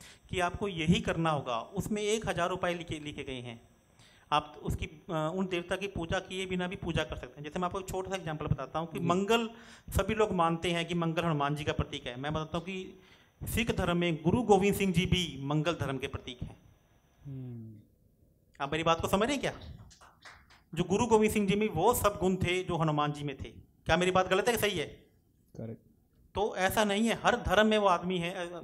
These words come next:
Speaker 1: हमारे गुरु हैं जो बैठे हुए हैं, हम उनको मनाकर भी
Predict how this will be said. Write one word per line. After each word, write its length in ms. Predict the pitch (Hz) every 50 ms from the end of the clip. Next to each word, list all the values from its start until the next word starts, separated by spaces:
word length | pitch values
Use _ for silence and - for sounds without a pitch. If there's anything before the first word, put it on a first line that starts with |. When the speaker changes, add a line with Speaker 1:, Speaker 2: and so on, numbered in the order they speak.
| 160
Speaker 1:
हमारे 400 | 156 156 165 151 151 147 147 160
गुरु 280 | 151 147 156 160 185 170
हैं 280 | 147 151 156 170 165 151
जो 80 | 156
बैठे 260 | 147 156 160 - -
हुए 140 | 185 175 196
हैं, 80 | 208 - - - - - _ -
हम 120 | 175 175
उनको 280 | 180 190 202 196 196 185
मनाकर 480 | 180 165 151 151 156 160 - 185 175
भी 580 | 165 - - 139 202 220 202 160 - - - -